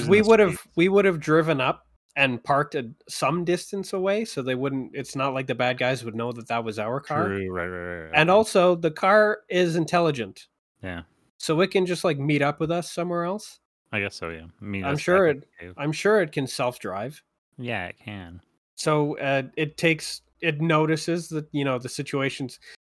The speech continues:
Speaker 2: uh, on the other hand, the car must not have been aware that we were getting totally bushwhacked there. Otherwise, the car would have helped.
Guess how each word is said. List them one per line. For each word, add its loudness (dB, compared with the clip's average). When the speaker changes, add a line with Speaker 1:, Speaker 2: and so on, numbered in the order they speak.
Speaker 2:
uh, -4
on 8
the 6
other 6
hand, 4
the 2
car 6
must 0
not 4
have -2
been 4
aware 2
that 2
we -4
were -2
getting -2
totally 2
bushwhacked -2
there. -4
Otherwise, 0
the -2
car 2
would 2
have -4
helped. -4